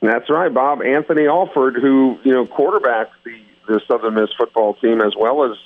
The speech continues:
as played baseball for the Eagles, um, back in the, we're not supposed to say Ellis Johnson days, but, but back in those days, uh, Anthony Alford won the starting,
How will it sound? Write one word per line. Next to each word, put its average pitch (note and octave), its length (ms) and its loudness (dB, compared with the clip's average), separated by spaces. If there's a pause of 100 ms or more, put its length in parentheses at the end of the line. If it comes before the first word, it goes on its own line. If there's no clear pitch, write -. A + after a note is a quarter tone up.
(140)
as G2 120 -6
played G2+ 280 -4
baseball G2 580 0
for G2+ 280 -2 (600)
the - 140 -2
Eagles, C3 380 2 (220)
um, G#2 500 0 (420)
back B2 300 -2
in A#2 160 -2
the, A2 360 0 (1300)
we're A3+ 160 2
not B2 140 -2
supposed - 280 -4
to G#2+ 140 -10
say A2+ 160 0
Ellis G2 320 -2
Johnson G2 380 -2
days, F#2+ 340 -2
but, G2+ 160 -2 (460)
but A#2+ 140 -4
back C3+ 280 -2
in C#3 140 0
those B2 240 -2
days, A#2+ 320 0 (160)
uh, A#2 400 0 (120)
Anthony F3 400 -2
Alford F#3 480 -2
won D#3 220 -2
the D3+ 160 0
starting, D#3 400 0